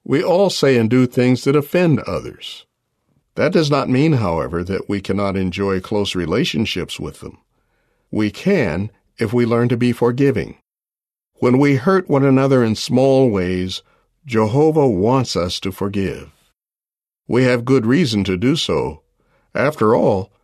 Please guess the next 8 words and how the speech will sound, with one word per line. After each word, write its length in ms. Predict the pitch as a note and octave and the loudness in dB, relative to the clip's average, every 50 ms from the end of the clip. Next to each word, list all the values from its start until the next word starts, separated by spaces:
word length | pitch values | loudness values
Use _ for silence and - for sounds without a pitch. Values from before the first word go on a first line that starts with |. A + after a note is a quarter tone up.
| _ _ _ _ - | _ _ _ _ -4
Jehovah 480 | - G2+ G2+ A2+ C3 D3 D3 C#3 A#2+ | -2 -2 0 2 0 2 2 2 0
freely 420 | - - - C#3 D#3+ G3+ E3 A#2+ G#2 | 0 0 -2 0 0 2 2 0 0
forgives 460 | - G2+ G2+ G#2+ B2+ B2+ A#2+ B2 D3+ | -2 -4 -4 0 0 0 0 2 2
us 240 | D#3+ D#3+ D3 - - - | 2 2 0 -2 -6 -6
in 180 | - A2+ A#2+ A2+ | -4 -2 0 0
a 100 | G2 E2 | 0 -2
large 680 | D2+ C#2+ D2 D#2 G2+ C3+ D#3 D3 B2+ G#2 F2 - - | -2 -4 -4 -4 -2 -2 -2 -2 -2 -4 -4 -6 -8
way. 480 | D#2+ D#2+ E2 D2 - A1+ C2+ - - | -6 -6 -4 -6 -6 -8 -12 -16 -20